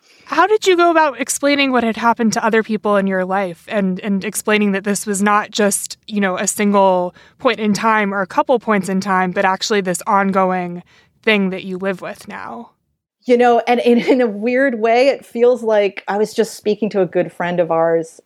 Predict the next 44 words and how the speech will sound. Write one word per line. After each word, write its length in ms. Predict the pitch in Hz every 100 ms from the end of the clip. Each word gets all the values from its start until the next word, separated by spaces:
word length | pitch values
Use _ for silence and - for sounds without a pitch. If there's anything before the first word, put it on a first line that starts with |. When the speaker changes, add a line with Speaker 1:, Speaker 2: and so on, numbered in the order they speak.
| 165
Speaker 2:
um, 340 | 165 160 165
a 100 | -
couple 300 | 180 - 185
of 100 | 180
weeks 280 | 170 170 -
ago, 520 | 170 165 160 156 156 - _ _ _ -
um, 400 | 175 165 165 160
who 380 | - 220 196 190
we 160 | 170 233
hadn't 280 | 254 214
seen 320 | - - 262 247
in 120 | 202
a 60 |
long 340 | 165 151 156 151
time 380 | - 165 151 147
'cause, 340 | 180 165 - -
uh, 40 | 185
like, 260 | 131 175
our 260 | 190 185 180
social 380 | - 247 240 208
networks 400 | 196 175 160 -
got 220 | 165 165
really 400 | 170 151 147 139
strained 640 | - 202 190 147 147 185 - -
over 300 | 160 156 156
the 120 | 151
course 260 | - 147
of 120 | 165 175
the 100 | 143
last 340 | 143 139 -
almost 420 | - 151 143 - -
seven 320 | - 143 143
years 440 | 143 151 156 - -
of, 340 | 151 143 139
of 200 | - 147
sort 160 | - 156
of 80 | 139
healing 480 | 156 143 143 131
and, 200 | 131 135 139 - - -
uh, 160 | - 156
really 260 | 143 180 170
intense 400 | 156 - 156 -
focus 480 | - 143 - 135 -
on 400 | 139 139 135